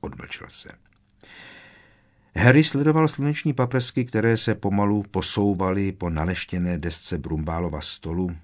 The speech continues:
a ozařovaly stříbrný kalamář i elegantní karmínový brk.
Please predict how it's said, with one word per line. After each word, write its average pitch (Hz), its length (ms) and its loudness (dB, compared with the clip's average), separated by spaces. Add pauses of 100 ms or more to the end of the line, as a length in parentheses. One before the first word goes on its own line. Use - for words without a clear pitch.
(340)
a - 200 -8
ozařovaly 92 720 -4
stříbrný 85 720 -6
kalamář 87 720 -6 (480)
i 131 140 0
elegantní 92 720 -2
karmínový 82 720 -4
brk. - 500 -18